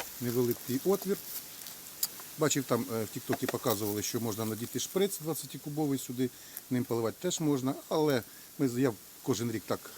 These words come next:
користуюся, просто дирочка, все, кацівочка, щоб була, і, е, починаємо, а, обробляти, значить, сім'ї.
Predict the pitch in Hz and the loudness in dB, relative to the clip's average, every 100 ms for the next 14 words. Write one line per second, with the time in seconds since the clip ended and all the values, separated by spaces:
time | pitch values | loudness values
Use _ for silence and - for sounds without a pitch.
0 | - 127 - 233 196 - 131 - - - | 0 0 0 0 -2 0 -2 -2 -12 -16
1 | - 156 139 131 139 208 180 - 156 - | -2 0 2 2 4 4 2 -2 -4 -8
2 | - - - - 185 196 - - - - | -16 -16 -10 2 4 2 -2 -12 -4 0
3 | 139 - 131 110 - 113 120 107 151 202 | 2 2 4 4 2 -4 -4 -2 2 2
4 | 208 - - - - - - - - - | 0 -8 -10 -10 -10 -12 -14 -16 -16 -16
5 | - - 208 226 202 - - - 117 110 | -16 -6 -2 0 -2 -10 -8 -4 -2 -2
6 | 113 - - 123 131 160 185 170 - - | -6 -12 -8 -4 0 2 2 -2 -6 -10
7 | - - 110 214 160 123 110 107 147 - | -10 -4 -2 0 2 4 4 6 4 2
8 | 139 - - - - - - - - - | -2 -6 -12 -14 -14 -14 -14 -10 -8 -6
9 | - - - - - 101 117 - 104 - | -4 -4 -4 -6 -6 -6 -6 -6 -8 -10
10 | - 110 87 | -10 -10 -10